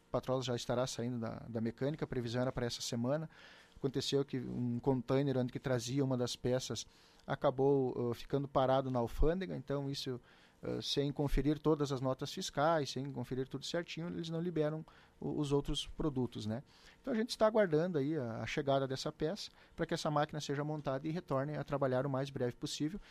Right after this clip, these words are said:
e a gente possa estar atendendo aí a mais pedidos. Ah, no, na, no dia de hoje nós estaremos transportando as máquinas, Ademar,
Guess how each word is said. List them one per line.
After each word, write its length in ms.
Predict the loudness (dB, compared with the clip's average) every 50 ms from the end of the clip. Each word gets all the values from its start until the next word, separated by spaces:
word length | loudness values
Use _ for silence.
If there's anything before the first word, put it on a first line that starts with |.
| -20 -8 -4
e 60 | -2
a 40 | -2
gente 180 | 0 -2 0 2
possa 260 | 2 2 2 2 -2
estar 220 | -2 0 2 2
atendendo 540 | 2 0 0 -2 0 2 2 0 2 2 0
aí 160 | 0 0 -2 -4 -10 -20 -20 -18 -4 -2
a 80 | 2 4
mais 200 | 4 4 2 2
pedidos. 480 | -2 -4 0 0 0 0 0 -2 -6 -10 -12 -18 -20 -20 -8 0
Ah, 340 | 2 4 4 6 4 4 2
no, 220 | 2 2 2 2 2
na, 280 | 2 4 4 4 4 2 -2 -6
no 440 | -4 -2 0 0 0 2 2 2
dia 180 | 2 2 2 2
de 120 | 4 6
hoje 280 | 6 6 6 6 4 4
nós 100 | 0 0
estaremos 280 | 0 -2 -2 -2 -2 -4
transportando 540 | -4 -6 -4 -4 -4 -4 -2 -2 0 0
as 100 | 0 0
máquinas, 440 | 0 0 0 0 0 0 -2 -4 -4
Ademar, 260 | -6 -6 -8 -10 -14